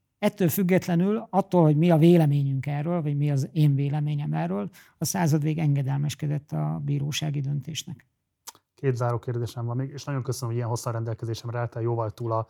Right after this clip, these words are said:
Speaker 1: Ah,
Speaker 2: három órán.
Speaker 1: hát, ö, van álló képességem, bármeddig folytathatjuk.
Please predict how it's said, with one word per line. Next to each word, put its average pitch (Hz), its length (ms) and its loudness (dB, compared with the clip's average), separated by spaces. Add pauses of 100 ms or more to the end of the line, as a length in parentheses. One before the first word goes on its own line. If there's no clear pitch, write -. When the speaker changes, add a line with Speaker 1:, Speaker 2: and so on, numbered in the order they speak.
(100)
Speaker 1:
Ah, 262 220 -4
Speaker 2:
három 110 240 -8
órán. 107 320 -10
Speaker 1:
hát, 202 220 -6
ö, 196 220 -4 (140)
van 180 200 4
álló 151 260 2
képességem, 156 600 -6
bármeddig 147 420 0
folytathatjuk. 151 680 -8